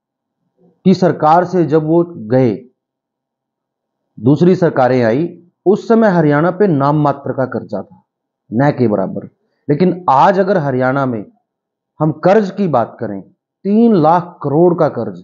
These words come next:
है। मैं तो हैरान हो जाता हूं कि दस साल कांग्रेस की सरकार रही, लगभग दस साल बीजेपी की सरकार रही।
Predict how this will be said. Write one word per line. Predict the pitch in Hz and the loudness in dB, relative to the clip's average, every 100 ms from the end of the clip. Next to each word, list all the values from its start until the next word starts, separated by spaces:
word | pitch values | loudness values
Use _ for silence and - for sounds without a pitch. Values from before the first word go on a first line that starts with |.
| - | -20
है। | _ _ _ _ _ _ _ - | _ _ _ _ _ _ _ -2
मैं | 120 156 196 | 2 4 4
तो | 220 | 2
हैरान | 131 127 160 202 | 0 0 0 0
हो | 180 | 0
जाता | 160 143 - | 0 0 0
हूं | 160 175 185 | -2 -2 -4
कि | - _ _ - 165 | -10 _ _ -6 -4
दस | 123 175 175 | 0 0 0
साल | 190 185 | 0 0
कांग्रेस | 175 135 143 165 - | 0 0 0 -4 -6
की | 165 | -10
सरकार | 165 147 147 147 | -10 -2 0 0
रही, | 147 170 | 0 0
लगभग | 147 147 156 120 143 | 0 0 -2 0 -2
दस | |
साल | 143 147 123 | -2 -2 -2
बीजेपी | 110 113 117 110 | -2 -4 -6 -8
की | 104 | -10
सरकार | 104 101 98 90 | -14 -6 -4 -4
रही। | 87 87 | -8 -10